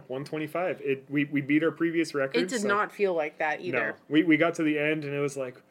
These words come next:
Speaker 1: "Well, I guess that was a day, I guess." And, <laughs> and then I look at the list, I'm like, "Oh, geez, no, it was a day. That was a good day."
Speaker 2: <laughs>
Speaker 1: So, I mean, it was, it was very surprising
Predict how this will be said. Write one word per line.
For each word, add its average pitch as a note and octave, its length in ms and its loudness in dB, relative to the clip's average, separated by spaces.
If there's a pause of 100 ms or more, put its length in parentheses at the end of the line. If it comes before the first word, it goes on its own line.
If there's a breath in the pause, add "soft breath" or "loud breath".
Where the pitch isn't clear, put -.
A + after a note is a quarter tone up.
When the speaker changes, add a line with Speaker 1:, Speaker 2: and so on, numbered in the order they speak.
(380 soft breath)
Speaker 1:
"Well, F3 160 -2
I E3 160 -4
guess D#3 220 0
that D#3+ 100 2
was D#3+ 160 0
a E3 80 -4
day, C3+ 420 0
I B2+ 40 -8
guess." A#2+ 380 -8
And, C3+ 240 -4
<laughs> - 0 -
and A3 580 2
then F#3+ 100 4
I F3+ 40 6
look F3+ 160 6
at E3+ 60 2
the F3 60 2
list, F3+ 160 2
I'm F3 80 -2
like, E3 160 0
"Oh, D4 180 2
geez, F#3 320 -2
no, A3 200 4
it A#3+ 120 4
was D#4+ 160 4
a G3+ 80 6
day. F3+ 520 -4
That C#4+ 160 4
was D4 120 0
a G#3 60 2
good G#3 240 -4
day." C4 400 -4 (100)
Speaker 2:
<laughs> - 60 -20 (520 loud breath)
Speaker 1:
So, C#3+ 340 2
I D#3+ 100 4
mean, F3 240 4
it F#3 80 6
was, F3+ 300 4 (260 loud breath)
it G3 60 8
was G3 160 10
very G#3+ 160 10
surprising D3+ 720 0